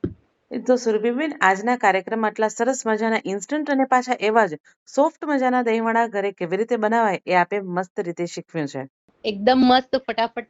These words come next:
Speaker 2: તૈયાર થઈ જાય છે આ દહીંવડા અને એટલા ટેસ્ટી બને છે ને કે જો એક વખત તમે આ દહીંવડા બનાવતા થઈ જશો ને તો પછી તમે દાળ પીસવાની મહેનતમાં કોઈ દિવસ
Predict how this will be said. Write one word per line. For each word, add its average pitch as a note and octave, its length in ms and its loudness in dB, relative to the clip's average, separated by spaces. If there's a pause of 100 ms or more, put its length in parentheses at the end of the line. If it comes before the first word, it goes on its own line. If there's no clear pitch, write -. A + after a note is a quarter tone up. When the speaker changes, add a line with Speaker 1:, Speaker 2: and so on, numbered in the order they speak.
Speaker 2:
તૈયાર A3 300 -2
થઈ A3 220 -4
જાય A#3+ 180 2
છે C#4 140 0
આ B3+ 80 4
દહીંવડા B3 520 0 (280)
અને A3 160 -8
એટલા C4 440 0
ટેસ્ટી C4 460 -2
બને B3+ 280 -2
છે C#4 100 -4
ને B3 140 -6
કે A#3+ 120 -2
જો A#3 180 -2
એક B3+ 260 -2
વખત C#4 360 0
તમે B3+ 200 -2
આ A#3+ 100 -2
દહીંવડા A#3 380 -2
બનાવતા A3+ 400 -6
થઈ B3 200 -8
જશો B3+ 320 -2
ને G3+ 160 -12 (380)
તો B3 80 0
પછી A#3+ 400 -2
તમે B3+ 360 -4
દાળ A3 300 0
પીસવાની B3 500 -4
મહેનતમાં A3+ 440 -6
કોઈ A#3 160 -4
દિવસ F#3+ 220 -6